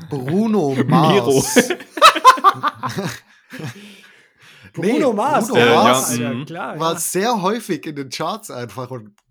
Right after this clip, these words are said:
Speaker 2: Jo.
Speaker 1: zur Zeit, also ich weiß nicht. Macht
Speaker 2: Leute.
Speaker 1: ihr was? Oder?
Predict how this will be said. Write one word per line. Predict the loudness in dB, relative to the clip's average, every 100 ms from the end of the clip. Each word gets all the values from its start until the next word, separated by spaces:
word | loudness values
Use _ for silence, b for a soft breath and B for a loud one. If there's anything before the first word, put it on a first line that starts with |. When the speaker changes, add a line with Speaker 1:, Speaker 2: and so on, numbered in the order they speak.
| -12
Speaker 2:
Jo. | -12
Speaker 1:
zur | -12 -12 -10
Zeit, | -8 -6 -6 -8 -16
also | -14 -14
ich | -10
weiß | -8 -8 -10
nicht. | -14 -14 _ B B B B B B B _
Macht | -12 -8
Speaker 2:
Leute. | -6
Speaker 1:
ihr | -4
was? | -4 -6 -10 -16 b b b -10
Oder? | -8 -6 -8